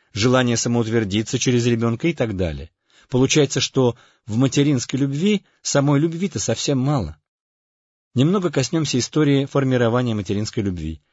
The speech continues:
Написать всеобщую историю материнской любви невозможно, как и историю любви между мужчиной и женщиной. Эти понятия постоянно развиваются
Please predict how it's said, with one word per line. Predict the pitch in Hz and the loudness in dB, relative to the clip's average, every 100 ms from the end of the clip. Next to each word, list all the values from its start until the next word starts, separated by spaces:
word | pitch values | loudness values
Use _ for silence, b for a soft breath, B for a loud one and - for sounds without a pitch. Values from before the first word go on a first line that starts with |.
| b b b | b b b
Написать | 127 139 143 165 | -2 0 0 -2
всеобщую | - - 143 - 123 | -2 0 0 0 -4
историю | 117 147 117 | -2 0 0
материнской | 107 104 120 113 - | 0 0 -2 -2 -2
любви | 120 127 | -2 0
невозможно, | 123 131 143 175 131 87 | 0 2 2 2 0 -2
как | - 92 87 b b - | -4 -4 -4 b b -4
и | 104 | -2
историю | 104 117 104 104 | 0 0 2 2
любви | 104 98 104 | 0 0 0
между | 104 101 | 0 0
мужчиной | 101 98 - 110 123 | -2 0 -2 0 0
и | |
женщиной. | 131 156 107 95 82 87 b b b | 2 0 0 -4 -6 -10 b b b
Эти | - 123 | -4 -2
понятия | 113 113 127 - | -2 0 0 0
постоянно | 104 131 - 120 113 95 95 | -4 -4 0 2 2 0 -2
развиваются | 92 92 104 135 143 131 147 | -4 -4 0 2 2 0 -4